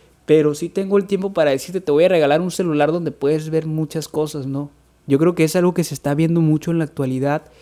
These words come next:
el, el, el desligarnos un poquito de nuestros hijos a través de, de algún aparato electrónico, pero bueno, no nos salgamos del tema. Los primeros años son muy importantes, como lo hemos dicho,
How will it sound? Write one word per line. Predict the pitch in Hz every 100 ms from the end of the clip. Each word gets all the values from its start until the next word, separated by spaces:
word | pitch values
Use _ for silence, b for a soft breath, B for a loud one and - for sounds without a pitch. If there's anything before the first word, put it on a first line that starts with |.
| b b b -
el, | 127 -
el, | 135 131 131 - -
el | 143 135 131 139 _ _
desligarnos | 156 151 147 139 143 147 170 190 -
un | 180 175
poquito | - - 170 - 180
de | 175
nuestros | 156 147 143 127 131
hijos | 139 170
a | 165 -
través | 123 123 135 151
de, | 147 - b b b b -
de | 143
algún | 135 139
aparato | 151 151 131 127 165
electrónico, | 143 - 131 131 123 117
pero | 127 117
bueno, | 135 127 117 _ _ _ _ _ _ _ _ -
no | 135
nos | 170 170
salgamos | 156 143 147 165 156
del | 139
tema. | 147 160 135 - B B B B B B B B
Los | 202 233
primeros | 240 240 277 302 302
años | 294 294
son | - 262
muy | 254 240 285
importantes, | 277 247 185 - 190 202 226
como | 208 185 170
lo | 165
hemos | 175 196 160
dicho, | 180 170 214 214